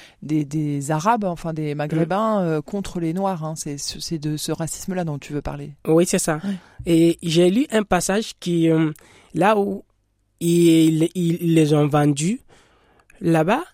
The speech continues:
Speaker 2: il y a un, euh, il y a un Noir, euh, il y a un jeune parmi eux qui a demandé au monsieur arabe, au vieux arabe, il les a dit, « Mais pourquoi vous nous faites ça ? Nous sommes musulmans comme vous. » Et le, le monsieur l'a regardé, lui a regardé dans les yeux,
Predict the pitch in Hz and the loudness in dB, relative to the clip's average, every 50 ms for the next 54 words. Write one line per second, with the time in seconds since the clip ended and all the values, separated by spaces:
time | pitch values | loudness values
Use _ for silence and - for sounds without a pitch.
0 | _ _ _ _ _ _ _ _ _ _ - 180 175 180 180 180 175 180 - - | _ _ _ _ _ _ _ _ _ _ -6 0 2 4 4 4 2 -2 -2 -2
1 | 208 226 233 208 196 196 185 175 175 170 165 170 165 151 - 185 190 202 190 180 | 0 2 2 2 2 2 4 4 4 4 4 2 2 0 0 0 2 2 4 4
2 | 190 226 240 - - 160 156 151 156 151 151 156 151 151 151 151 151 151 - 170 | 4 2 0 0 0 0 2 2 2 2 2 0 0 0 0 0 -2 -4 -4 -2
3 | 170 165 165 160 160 160 156 156 156 147 - 170 175 170 - 165 147 147 160 165 | 0 2 4 4 4 4 4 2 2 2 2 2 2 2 0 0 0 2 2 4
4 | 170 - - 202 240 277 - - - 160 143 147 147 151 156 160 160 165 175 185 | 2 4 2 2 0 0 -4 -4 -4 -2 -2 0 0 2 2 2 2 2 2 0
5 | 190 214 _ _ _ _ _ _ _ - - 151 151 151 143 - 170 165 160 165 | 0 -2 _ _ _ _ _ _ _ -4 0 0 2 2 2 2 4 4 4 2
6 | - 160 143 139 143 185 190 190 - 175 151 143 143 151 156 151 143 135 151 190 | 0 -2 -4 -2 0 0 0 0 -2 -4 -4 -4 -2 0 0 0 0 0 -2 -2
7 | 202 _ - - _ _ _ _ _ - - 151 151 151 143 165 160 160 180 233 | -4 _ -14 -20 _ _ _ _ _ -6 -2 0 2 2 2 2 0 0 -2 -4
8 | 320 - 190 156 147 - - - - - - 269 269 185 175 185 190 185 - - | -4 -2 -2 -2 0 0 -2 -4 -2 0 0 2 2 4 4 4 4 2 0 0
9 | - - - - - 156 151 151 _ _ _ _ _ _ _ - _ _ _ _ | -4 -2 -2 -4 -2 -2 -4 -4 _ _ _ _ _ _ _ -20 _ _ _ _
10 | _ _ _ _ _ _ _ _ _ _ _ _ _ _ _ _ _ _ - 160 | _ _ _ _ _ _ _ _ _ _ _ _ _ _ _ _ _ _ 0 2
11 | 165 160 - 170 156 151 156 170 190 180 170 202 196 190 190 190 180 165 - 185 | 2 4 4 4 4 4 6 4 4 4 4 4 4 4 4 2 2 2 2 2
12 | 175 170 151 - 160 156 147 - - - _ _ _ _ _ _ _ _ - - | 2 2 0 0 -2 -2 -4 -4 -14 -20 _ _ _ _ _ _ _ _ -20 -20
13 | - _ _ - 185 180 175 175 170 170 170 170 165 165 165 160 160 - 165 165 | -20 _ _ 0 2 4 4 6 4 4 6 6 4 6 4 4 2 2 2 2
14 | 165 165 170 156 - - 254 226 185 151 143 139 147 139 139 143 131 135 139 147 | 2 2 2 0 0 -2 -2 0 0 -2 -2 -2 -2 -2 -2 -2 -2 -2 -2 0
15 | 160 196 208 170 147 143 139 139 - 147 139 147 143 143 143 147 156 151 143 139 | 0 0 2 2 0 0 -2 0 -2 -2 -2 -2 -2 -2 -2 -2 -2 0 0 0
16 | 139 139 139 143 143 156 190 233 | 0 0 0 0 0 0 0 0